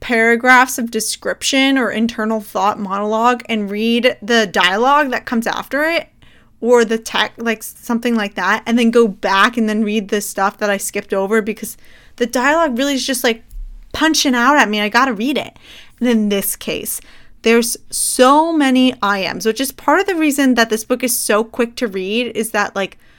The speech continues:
some pages don't have that many words because it's just the text conversation back and forth between people. And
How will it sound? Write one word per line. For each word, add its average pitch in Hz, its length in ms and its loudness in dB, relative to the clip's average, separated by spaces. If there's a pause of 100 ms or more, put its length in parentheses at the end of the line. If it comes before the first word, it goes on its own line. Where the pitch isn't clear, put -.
(520)
some 269 260 0
pages 320 360 0
don't 220 180 -2
have 240 140 0
that 226 140 -2
many 214 180 -2
words 185 380 -4
because 208 140 -10
it's 196 180 -8
just 226 180 -4
the 240 80 -2
text - 380 -6
conversation 202 640 -4
back 190 240 -4
and 208 120 -4
forth 208 300 -8
between 190 380 -12
people. - 400 -12 (720)
And 254 600 6